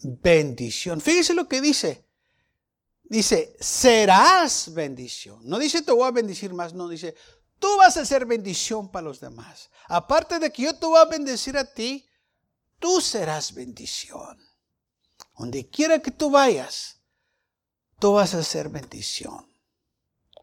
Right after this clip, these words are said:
Y esto es lo que es, hace las bendiciones del Señor sobre nuestras vidas. "Bendeciré a los que te bendigan y maldiciré a los que te maldicen.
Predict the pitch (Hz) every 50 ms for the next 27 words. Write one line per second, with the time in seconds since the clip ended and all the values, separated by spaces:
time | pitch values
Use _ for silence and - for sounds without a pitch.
0 | _ _ _ _ _ _ - 160 196 240 262 247 - - 247 240 233 240 247 233
1 | - 240 214 - - 196 185 165 - - _ _ _ - - 370 427 240 233 -
2 | - 220 190 185 165 160 170 170 160 156 160 156 - - 202 196 208 214 202 190
3 | 175 - - - 156 143 143 143 160 185 190 165 151 - - - - - - -
4 | - _ - - - 156 147 139 139 135 131 127 123 - - 120 110 110 117 -
5 | 127 135 151 151 123 117 - - - - _ _ _ _ _ _ _ _ - -
6 | 143 139 139 131 127 117 - - 147 139 123 143 165 196 240 269 277 277 277 -
7 | - - 254 240 - - 247 240 247 247 240 226 220 214 208 202 190 180 185 175
8 | 170 165 175 190 247 294 _ _ _ _ _ _ _ _ _ _ _ _ _ _
9 | _ _ _ _ - - 202 208 190 185 180 175 165 - - 180 165 160 175 202
10 | 240 262 285 302 - 196 175 175 - - 175 160 - 180 175 180 185 202 277 285
11 | 294 - - 156 143 131 _